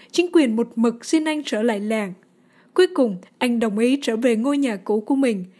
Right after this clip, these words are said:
kèm phần thưởng là khu đất rộng hơn năm hecta trên đồi núi do Chúa ban tặng cho những người vững niềm tin và đặt hy vọng nơi người. Dân trong làng nghe biết tin anh trở về,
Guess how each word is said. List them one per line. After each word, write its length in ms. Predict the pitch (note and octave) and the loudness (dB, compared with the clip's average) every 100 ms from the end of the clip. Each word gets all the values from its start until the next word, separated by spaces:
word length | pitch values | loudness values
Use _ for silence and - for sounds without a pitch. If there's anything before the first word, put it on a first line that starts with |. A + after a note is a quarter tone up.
| _ - | _ -2
kèm 240 | B3 G#3 | 0 0
phần 220 | F#3+ A3 | -4 -4
thưởng 380 | G#3 A#3+ G#3 A#3 - | -2 -2 -2 -4 -4
là 160 | A#3 G3+ | -4 -4
khu 180 | - A#3 | -2 0
đất 280 | A3 D4+ - | 0 -2 -2
rộng 240 | A#3 F#3 | -4 -2
hơn 320 | G#3 A#3+ A3 | -2 -2 0
năm 160 | A#3 A#3 | -2 -4
hecta 480 | B3 D#4 - A#3+ A3+ - - | -4 -6 -2 0 -2 -6 -2
trên 220 | C4 A#3 | 0 0
đồi 180 | A3 G3 | -2 -2
núi 380 | F#3+ G#3 C4 D#4+ | -2 -2 -2 -2
do 120 | A#3 G3+ | -4 -4
Chúa 220 | - G#3+ | -4 -4
ban 260 | C4 B3+ A#3 | -2 -2 -4
tặng 220 | A#3 G3+ - | -2 -4 -6
cho 100 | - | -4
những 180 | A3 A#3 | -2 0
người 200 | C4+ G#3+ | 0 -2
vững 280 | F#3 G#3 C4 | -2 -4 -2
niềm 160 | B3+ F#3 | -2 -2
tin 240 | C#4 C4 C4 - - | 0 0 0 -10 -8
và 80 | G3+ | -6
đặt 140 | F#3+ | -6
hy 180 | - B3+ | -6 -4
vọng 320 | A#3 G#3+ G#3+ | -2 -4 -4
nơi 140 | G#3 A#3 | -2 -2
người. 340 | A3 G#3+ F#3 F#3 _ _ _ _ _ _ - - - | -2 -4 -6 -10 _ _ _ _ _ _ -20 -18 0
Dân 280 | A#3+ A#3+ A#3 | 2 4 0
trong 180 | C4 B3 | -2 0
làng 380 | A#3+ G#3 F#3+ G3+ | 0 -2 -6 -4
nghe 140 | A3 | -2
biết 280 | G#3 C#4 - | -2 -4 -2
tin 200 | B3+ A3 | -2 0
anh 200 | G#3+ G#3 | -2 -4
trở 180 | - G#3 | -4 -4
về, 320 | A3 B3 G#3+ | 0 0 -2